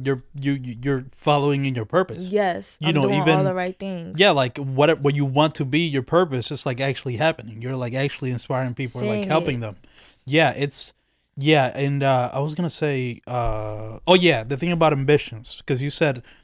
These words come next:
Speaker 1: you know, you have the ambitions about being basically the next Coco Chanel. Like, I love to hear that. I love when people have the, the biggest ambitions,
Speaker 2: Yes.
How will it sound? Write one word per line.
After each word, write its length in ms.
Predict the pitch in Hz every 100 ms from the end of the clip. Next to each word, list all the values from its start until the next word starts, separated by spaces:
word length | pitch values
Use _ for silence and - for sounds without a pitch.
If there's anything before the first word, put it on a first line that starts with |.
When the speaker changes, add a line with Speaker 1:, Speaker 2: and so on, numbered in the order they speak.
| -
Speaker 1:
you 80 | 147
know, 80 |
you 140 | 131 131
have 140 | 131
the 60 | 127
ambitions 380 | 127 131 143 127
about 200 | 127 123
being 220 | 127 123
basically 480 | 135 120 127 123 123
the 120 | 123
next 680 | 123 127 127 127 - - -
Coco 280 | 156 - 139
Chanel. 460 | - 120 127 110 _ _ - _ -
Like, 400 | 156 147 117 - _ _
I 160 | 226 320
love 280 | 269 180 139
to 120 | 139
hear 200 | 127 123
that. 180 | 110 107
I 140 | 208 285
love 200 | 254 233
when 120 | 208
people 220 | 202 202
have 280 | 175 185 175
the, 140 | 170 - -
the 180 | 156 156
biggest 680 | 127 127 156 170 165 - - _
ambitions, 320 | 170 156 151 202 196 185
Speaker 2:
Yes. 200 | 185 -